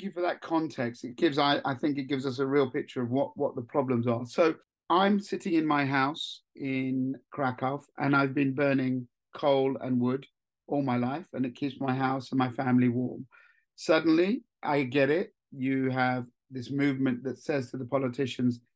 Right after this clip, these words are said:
"You've got to clean it up." How did they address that? Because that's a very difficult thing to say to people, "Stop burning this." What was the alternative? How, how did things start to change?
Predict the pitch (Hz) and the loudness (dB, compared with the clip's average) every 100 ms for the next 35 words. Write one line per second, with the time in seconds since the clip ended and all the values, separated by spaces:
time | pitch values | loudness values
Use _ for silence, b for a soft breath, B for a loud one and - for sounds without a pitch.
0 | _ 135 127 123 135 123 - 131 117 135 | _ 0 0 2 0 0 -2 0 0 -2
1 | 117 _ _ _ _ - 190 226 233 220 | -6 _ _ _ _ -6 0 2 2 0
2 | 208 - 180 170 170 - 127 147 147 123 | -2 0 2 4 2 -2 -4 0 0 -2
3 | - 147 139 - - 123 147 175 - - | -6 -4 -4 -6 -8 -4 2 2 2 0
4 | 196 175 165 180 156 - 160 131 - 185 | 2 4 2 0 -4 -4 -4 -6 0 2
5 | 170 160 143 135 127 131 135 _ _ - | 2 -2 -2 -2 0 0 0 _ _ -6
6 | - 165 - 139 147 143 143 143 143 131 | 0 0 0 0 0 2 -2 -2 -4 -6
7 | - b b _ 160 180 180 156 160 151 | -12 b b _ 4 4 4 2 2 2
8 | 143 - 135 127 123 131 - 180 196 - | 0 -2 -2 -2 -4 -6 -8 0 0 2
9 | 208 214 185 - 185 170 - 151 - - | -2 0 -2 -2 -2 -2 -2 -4 -6 -8
10 | 143 120 110 - | -2 -2 -4 -10